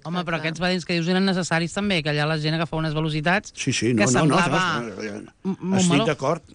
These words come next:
Speaker 3: estic d'acord amb això.
Speaker 1: Eh, vull dir, clar, mai plou a gust de tothom.
Speaker 3: Mai plou a gust de tothom, però es tracta de, de, de, d'evitar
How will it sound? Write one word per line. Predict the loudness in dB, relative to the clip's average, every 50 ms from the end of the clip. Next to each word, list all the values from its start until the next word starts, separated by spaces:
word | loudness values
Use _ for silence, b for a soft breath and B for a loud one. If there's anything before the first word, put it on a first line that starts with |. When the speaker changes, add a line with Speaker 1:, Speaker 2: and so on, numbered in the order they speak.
| -20 -20 -20 -20
Speaker 3:
estic | -20 -14 -10 -8 -8 -6
d'acord | -8 -8 -6 -6 -6 -6 -4 -4
amb | -4 -4
això. | -4 -8 -10 -12 -14 -18 -20 _ _
Speaker 1:
Eh, | -8 -6 -6 -4 -4
vull | -4 -6 -6
dir, | -6 -8 -10 -10 -12 -12 -12 -12 -14 -14 -14 -18 -20 -18 _
clar, | -2 0 0 0 -2 _ -8
mai | -4 0 0 2 2 2
plou | 2 2 2 4
a | 4 2
gust | 0 -2 -4
de | -4
tothom. | -4 -4 -2 2 2 2
Speaker 3:
Mai | 2 2
plou | 2 2 4 4 4
a | 2
gust | 0 -2 -2 -4
de | -6 -8
tothom, | -8 -6 -4 -2 -2 -2
però | -2 -2 -2 -2
es | -2 -4 -4
tracta | -4 -4 -4 -4 -2 -2 0
de, | 0 0 0 0
de, | 0 0 0 0 -2 -4 -6 B B B B B B B
de, | -2 0 0 2
d'evitar | 2 2 2 2 0 2 2 2 2